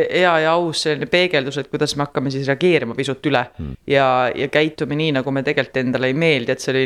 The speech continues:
Speaker 1: nii kihvt küsimus, mis sa tõid, et oot, oot, oot, et kas, kas ma endale niiviisi päriselt meeldin või?
Speaker 2: Hmm.
Speaker 1: Et kas ma tahan niiviisi jätkata? Et ma ju alati nii ei tee. Et selline uudishimu sinna juurde ka, et mõtiskleda enda üle. Äh, ja kui, ähm,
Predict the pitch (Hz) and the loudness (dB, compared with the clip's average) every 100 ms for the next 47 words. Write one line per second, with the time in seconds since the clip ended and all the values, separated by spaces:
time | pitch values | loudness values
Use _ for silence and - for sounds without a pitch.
0 | 131 135 160 - 170 135 131 131 - 131 | 0 -2 -6 -2 -2 0 -4 -4 -2 2
1 | 160 127 127 151 120 - - - 143 - | 2 0 -4 -6 -6 -8 -8 -8 -6 -8
2 | - _ _ - - 277 330 175 180 240 | -10 _ _ -10 0 2 2 2 2 2
3 | 170 170 185 143 170 143 113 131 - - | 0 -2 -2 -2 0 0 0 -4 -4 -4
4 | - - 180 208 214 143 123 131 135 151 | -6 -4 -2 0 2 2 0 0 2 2
5 | - - - 131 185 202 185 - 160 170 | 0 -6 -4 -4 0 2 2 0 -4 0
6 | 160 160 156 120 - - - - 127 165 | 0 2 2 0 -8 -18 -6 -2 0 2
7 | 147 143 143 147 208 208 139 180 180 143 | 2 0 0 2 0 0 0 2 2 2
8 | 147 135 139 185 147 131 147 151 117 - | 2 2 2 4 2 2 2 4 2 0
9 | 147 - 131 - 127 135 139 135 131 131 | -6 -4 -4 0 2 4 2 2 4 2
10 | 135 _ _ _ _ 147 147 139 - - | -2 _ _ _ _ 0 2 0 -4 -8
11 | - 156 185 294 202 139 143 208 208 185 | -4 2 4 6 4 4 0 -2 0 4
12 | 165 160 156 | 4 4 2